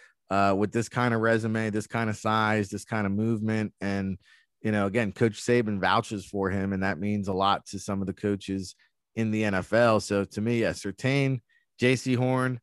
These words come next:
Dallas Cowboys. Don't rule out a linebacker. I know it do-, it might not necessarily be the biggest need for the Cowboys, but Jamin Davis,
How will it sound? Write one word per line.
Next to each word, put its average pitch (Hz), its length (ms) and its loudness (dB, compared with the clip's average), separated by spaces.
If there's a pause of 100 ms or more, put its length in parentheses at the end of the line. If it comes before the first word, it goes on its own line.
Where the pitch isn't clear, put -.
(380)
Dallas 123 340 4
Cowboys. 127 500 2 (340)
Don't 135 260 4
rule 156 300 2
out 147 180 2
a 131 40 0
linebacker. 127 640 -2
I 113 80 -6
know 120 160 -4
it 113 80 -6
do-, 123 80 -2
it 113 220 -4
might 123 200 -4
not 120 200 -4
necessarily 120 640 0
be 113 160 2
the 107 80 -6
biggest 113 420 -2
need 117 240 -4
for 110 120 -6
the 101 80 -8
Cowboys, 113 580 2
but 90 180 -10
Jamin 113 400 -2
Davis, 110 520 0